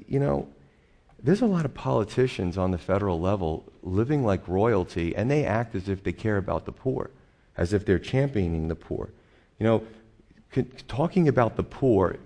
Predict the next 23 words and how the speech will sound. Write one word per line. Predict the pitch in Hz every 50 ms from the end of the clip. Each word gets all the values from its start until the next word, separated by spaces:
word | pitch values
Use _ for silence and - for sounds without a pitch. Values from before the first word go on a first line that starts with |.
| - - -
is | 113 101 117
making | 139 147 143 143 127 107
a | 101
lot | 104 104 113 110
of | 107 -
people | 110 104 - - 87 82
rich, | 85 87 76 - - - - - - _ _ _ _ -
except | 98 - - 110 92 -
for | - 85
the | 82 -
poor. | - 147 - - - - - - - _ _ _ _ _ _ _ _ _ - - -
Like | 92 90 92 -
Jesus | 101 98 92 95 98 92
said, | - 139 131 -
"The | 82
poor | - - - 92 90
you | 95 98 95
will | 90 87
always | 82 87 85 85
have | 104 104 98 110
with | 143 143 - 101
you." | 92
Why? | - 101 107 139 90 - 62 -